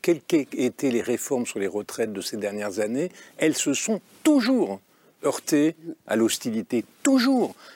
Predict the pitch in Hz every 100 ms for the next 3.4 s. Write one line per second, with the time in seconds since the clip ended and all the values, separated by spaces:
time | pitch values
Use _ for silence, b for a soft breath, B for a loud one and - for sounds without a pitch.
0 | B 247 220 226 - 214 180 190 185 190
1 | 196 196 208 190 202 - 190 180 180 -
2 | 214 190 135 - B B 131 - 247 214
3 | 175 - 180 160